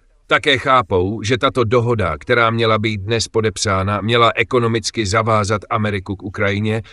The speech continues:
což je podle mě, jak jsem vysvětlil, a myslím, že prezident to dnes naznačil,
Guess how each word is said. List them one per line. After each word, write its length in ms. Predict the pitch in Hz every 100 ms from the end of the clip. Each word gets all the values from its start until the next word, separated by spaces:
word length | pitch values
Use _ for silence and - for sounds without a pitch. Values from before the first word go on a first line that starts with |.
| -
což 160 | - 131
je 100 | 135
podle 240 | 123 117
mě, 120 | 110 110
jak 100 | 101
jsem 240 | 90 101
vysvětlil, 540 | 92 110 110 110 123
a 20 | 113
myslím, 300 | 117 127 113
že 100 | 110
prezident 440 | 120 117 123 117
to 120 | 117
dnes 260 | 107 117 113
naznačil, 580 | 120 117 120 - 123